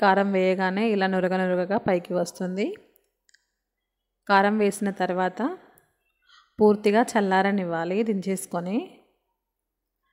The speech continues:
స్టవ్ మీద నుంచి దించేసుకొని పూర్తిగా చల్లారనివ్వాలి. పూర్తిగా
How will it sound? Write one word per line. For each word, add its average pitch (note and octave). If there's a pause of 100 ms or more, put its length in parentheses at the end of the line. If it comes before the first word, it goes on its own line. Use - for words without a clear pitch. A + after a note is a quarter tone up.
(320)
స్టవ్ G3
మీద G#3 (100)
నుంచి G#3+
దించేసుకొని F#3+ (180)
పూర్తిగా G3 (100)
చల్లారనివ్వాలి. F3
పూర్తిగా F#3+